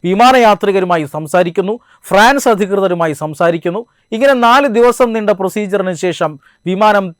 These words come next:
അവിടെ നിന്നും പറക്കാൻ ഫ്രാൻസ് അധികൃതർ അനുവദിക്കുന്നു. സ്വാഭാവികമായും ഫ്രാൻസ് അന്വേഷിച്ചതിന് ശേഷം ഈ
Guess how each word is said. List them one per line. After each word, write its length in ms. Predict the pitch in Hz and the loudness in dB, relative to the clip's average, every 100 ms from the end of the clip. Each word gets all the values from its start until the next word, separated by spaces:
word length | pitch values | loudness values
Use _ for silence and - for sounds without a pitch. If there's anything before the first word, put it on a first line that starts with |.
| _ 180 | _ -2
അവിടെ 200 | 185 185 | 0 0
നിന്നും 260 | 175 175 143 | -4 -6 0
പറക്കാൻ 460 | 180 190 - 180 160 | 2 2 2 0 0
ഫ്രാൻസ് 400 | 170 170 175 170 | -2 -2 -2 -4
അധികൃതർ 440 | 156 156 151 151 - - | -4 -4 -2 -2 -2 -4
അനുവദിക്കുന്നു. 640 | 160 170 156 135 120 104 107 _ _ _ - | -4 -2 -4 -4 -8 -14 -18 _ _ _ -6
സ്വാഭാവികമായും 960 | 220 233 262 285 277 247 226 208 220 233 - | 2 4 4 4 4 2 4 4 2 -2 0
ഫ്രാൻസ് 480 | 196 226 247 254 233 - _ - | 2 2 0 0 0 -2 _ -4
അന്വേഷിച്ചതിന് 800 | 175 214 262 254 240 240 220 214 | -2 0 2 2 0 0 0 -2
ശേഷം 380 | 202 185 - 196 - _ - | -2 -2 0 -4 -6 _ -14
ഈ 120 | 185 | -8